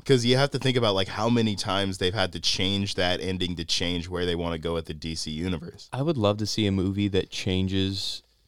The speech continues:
Speaker 2: its ending depending on where you're seeing it.
Speaker 1: You know that's been
Speaker 2: Just
Speaker 1: done before, right?
Speaker 2: No, like, randomized in theaters, just being like, "Oh, yeah," like,
Speaker 1: You know
Speaker 2: yeah.
Speaker 1: that's been done before, right?
Speaker 2: No.
Speaker 1: Have you ever seen Clue,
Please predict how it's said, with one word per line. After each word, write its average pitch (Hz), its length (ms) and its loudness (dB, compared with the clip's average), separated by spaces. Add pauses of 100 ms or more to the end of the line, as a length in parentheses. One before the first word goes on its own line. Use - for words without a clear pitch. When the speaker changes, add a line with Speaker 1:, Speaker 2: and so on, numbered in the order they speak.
Speaker 2:
its 98 200 -6
ending 107 640 2
depending 98 360 -2
on 95 140 0
where 92 120 0
you're 92 140 0
seeing 92 320 -2
it. 101 140 -8 (1300)
Speaker 1:
You 107 100 -2
know 107 100 4
that's 85 140 0
been 92 80 -2
Speaker 2:
Just 104 100 0
Speaker 1:
done 104 140 0
before, 85 260 -2
right? 82 260 0
Speaker 2:
No, 123 240 6
like, 107 200 4
randomized 104 640 2
in 95 100 0
theaters, 104 500 -2
just - 220 -8
being 107 140 -4
like, 104 180 -4
"Oh, 131 220 4
yeah," 120 240 6
like, 104 220 0
Speaker 1:
You 113 100 2
know 110 80 6
Speaker 2:
yeah. 117 80 6
Speaker 1:
that's 104 120 4
been 101 160 2
done 156 160 4
before, 98 300 2
right? 113 300 0
Speaker 2:
No. 110 400 2 (400)
Speaker 1:
Have 120 160 0
you 127 80 6
ever 139 120 0
seen 113 260 0
Clue, 123 460 -2